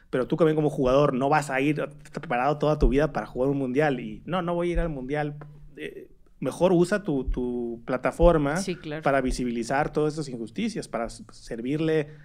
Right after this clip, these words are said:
Speaker 1: eh, eh, digamos, a las causas y seguir aprovechando esas grietas y para también
Speaker 2: Métele un gol a
Speaker 1: apuntar
Speaker 2: Qatar y saca tu
Speaker 1: y apuntar la
Speaker 2: bandera.
Speaker 1: corrupción de la fifa también, ¿no? También, eh,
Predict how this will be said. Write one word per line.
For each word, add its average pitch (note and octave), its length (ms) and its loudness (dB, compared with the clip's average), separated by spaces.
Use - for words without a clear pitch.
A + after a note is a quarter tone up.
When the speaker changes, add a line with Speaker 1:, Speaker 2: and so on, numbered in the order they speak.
Speaker 1:
eh, A2 400 -6
eh, A2+ 80 -8
digamos, B2 280 -8
a B2 40 -4
las A2 180 -6
causas E3+ 400 2
y C#3+ 60 -6
seguir B2 240 -2
aprovechando C#3 420 -2
esas D3+ 180 -4
grietas D3+ 280 -2
y G3 60 0
para C#3+ 200 2
también D3+ 440 2
Speaker 2:
Métele B3+ 380 6
un D3+ 100 4
gol F3 60 8
a D#3+ 120 12
Speaker 1:
apuntar A3+ 140 6
Speaker 2:
Qatar G3 380 4
y G3 80 2
saca F3+ 360 -2
tu E3 300 -4
Speaker 1:
y - 20 4
apuntar E3 380 8
la C#4 80 6
Speaker 2:
bandera. G#3+ 160 6
Speaker 1:
corrupción A#3+ 260 6
de B3+ 80 8
la F#3+ 120 6
fifa F3 340 0
también, A2 360 -4
¿no? G3+ 280 -2
También, D#3 600 0
eh, A2 520 -10